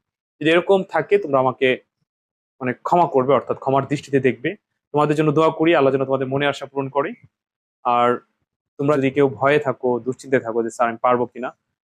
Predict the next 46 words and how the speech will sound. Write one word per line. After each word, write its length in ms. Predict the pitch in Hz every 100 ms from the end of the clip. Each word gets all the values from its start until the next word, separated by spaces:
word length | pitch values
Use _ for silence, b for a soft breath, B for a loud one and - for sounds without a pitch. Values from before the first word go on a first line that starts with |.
| _
ভয় 220 | - 156
না 140 | 185 170
পেয়ে, 200 | 139 120
দুশ্চিন্তা 380 | 135 - 143
না 120 | 135 131
করে, 280 | 139 151 220 _ _ _ -
আহ, 100 | 117
আল্লাহ 320 | 117 135 147
ভরসা, 420 | 156 151 - 214 _ _ -
ইনশাল্লাহ 300 | 131 143 127
ভালো 180 | 135 147
কিছু 220 | 147 160
হবে। 220 | 165 202 _
এখনো 340 | 233 - 285 240
সময় 280 | 190 160
আছে, 260 | 131 - 117
তুমি 480 | - _ _ - 147
আবার 340 | 147 220 202
একটু 380 | 170 - 143 127 _ _ -
প্র্যাকটিস 360 | 143 - 135 -
চালাও, 320 | 135 123 117
প্র্যাকটিস 420 | - 127 - 120
চালাও। 340 | 127 117 110 - _ -
আইসিটি 320 | 151 156 180
আসলে 240 | 185 214
তোমরা 220 | 208 208 214
তো 100 | 214
দুই 120 | 220
বছর 160 | 220
ফাঁকি 340 | 226 - 208 202
দিয়েছো, 280 | 139 - 139
নিজেকে 300 | 180 214 190
নিজে 160 | 170
ফাঁকি 260 | 156 139 131
দিয়েছো। 300 | 113 - - _ _ _ _ _ _
এক 180 | 160 160
রাত্রে 300 | 185 196 -
আইসিটি 340 | 185 151 151 170 - 139
মুখস্থ 340 | 139 151 -
বিষয় 340 | 143 139 135
না, 80 | 92
কারণ 440 | - _ _ - 143
আইসিটি 280 | 143 -
হুবহু 240 | 170 180 170
আসে 320 | 139 - 131
না, 200 | 90 -